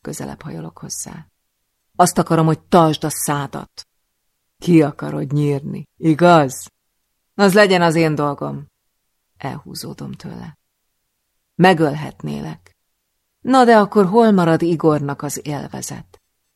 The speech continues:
Persze nem beszélve arról, hogy azzal elárulnám magam. Ne legyél olyan magabiztos, már így is gyanakszik rád. Persze, hogy gyanakszik.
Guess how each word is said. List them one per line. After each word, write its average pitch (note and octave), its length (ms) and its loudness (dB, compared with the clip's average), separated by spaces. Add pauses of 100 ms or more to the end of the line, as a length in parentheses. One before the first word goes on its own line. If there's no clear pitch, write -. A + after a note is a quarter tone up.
(100)
Persze C3+ 500 -8
nem D#3+ 200 4
beszélve D#3+ 460 2
arról, D3 460 2
hogy G3 180 -2
azzal E3 360 -2
elárulnám C#3+ 920 -4
magam. D3 520 -12 (960)
Ne G#3 280 2
legyél D3+ 460 4
olyan D3 280 4
magabiztos, C#3+ 880 -2
már F#3 260 4
így A3 240 0
is D3+ 180 2
gyanakszik D3 680 -2
rád. - 500 -12 (720)
Persze, - 300 -4
hogy C#3 200 -6
gyanakszik. C#3 720 -8